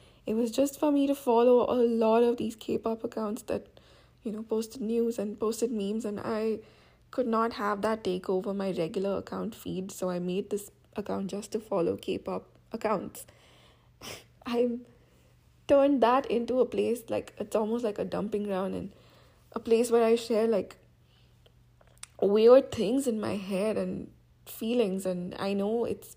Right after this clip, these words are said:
put, like, it's a, it's a different type of mood. It's not something that would happen on a regular basis. So I'm like, while I've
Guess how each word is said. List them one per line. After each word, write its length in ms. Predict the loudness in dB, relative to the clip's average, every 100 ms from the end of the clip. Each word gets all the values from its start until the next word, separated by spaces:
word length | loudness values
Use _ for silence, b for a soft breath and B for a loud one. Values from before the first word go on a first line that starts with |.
| -8
put, 200 | -8 -10 _ _
like, 260 | -8 -6 -4
it's 160 | -4 -4
a, 80 | -6 -8
it's 180 | -8 -6
a 40 |
different 360 | -6 -6 -6 -4
type 200 | -4 -6
of 120 | -8
mood. 460 | -6 -4 -4 -6 -8 b b b b b b b _
It's 240 | -16 -8
not 560 | -6 -4 -4 -6 -10 -20 -20 _ _ _ _ _ _ _ _ _ _
something 400 | -12 -8 -6 -4
that 140 | -4 -4
would 140 | -4
happen 280 | -6 -8 -6
on 120 | -6
a 80 | -4
regular 320 | -2 -2 -4
basis. 500 | -4 -6 -8 -10 -12
So 360 | -10 -8 -8 -8
I'm 420 | -8 -6 -6 -6
like, 340 | -8 -10 -12 -20 b b b b b -6
while 320 | 0 0 2
I've 220 | -2 -4